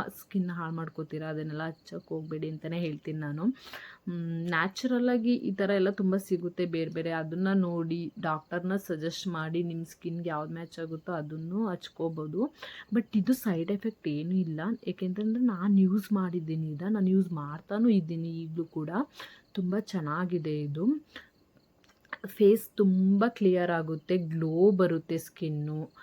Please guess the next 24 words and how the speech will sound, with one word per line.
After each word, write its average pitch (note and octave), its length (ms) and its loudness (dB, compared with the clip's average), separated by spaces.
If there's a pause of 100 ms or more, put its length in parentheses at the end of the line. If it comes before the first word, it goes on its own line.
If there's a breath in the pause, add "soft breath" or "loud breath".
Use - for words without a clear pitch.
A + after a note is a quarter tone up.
(440 loud breath)
ಒಂದು F3 320 -2
ಕಲೆ F#3 340 0
ಕೂಡ G3 260 0
ಏನೂ F3 420 2
ಇರಲ್ಲ. E3 480 -4 (320)
But, E3 260 -4
ಆ, D#3+ 120 -2 (360 loud breath)
ಪಿಗ್ಮೆಂಟೇಷನ್ F#3+ 640 2
ಇರೋರಿಗೆ E3+ 340 -2
ರಾಮಬಾಣ F3 560 -2
ಅಂತಲೇ E3+ 380 -2
ಹೇಳ್ಬೋದು. D#3+ 440 -2
ನಾನು D#3+ 160 -4
ಪದೇ D3+ 240 -4
ಪದೇ F3 280 -2
ಹೇಳ್ತಾ E3 240 -6
ಇದ್ದೀನಿ D#3 320 -6
ಅಂತಂದ್ರೆ D#3+ 520 -6
ಅದು - 200 -8
ಅಷ್ಟು - 280 -4
ಚೆನ್ನಾಗಿದೆ E3+ 680 0
ಇದು D#3+ 160 -6
ಅಂತ D#3 180 -8
ಹೇಳ್ಬಿಟ್ಟು, D#3 580 -4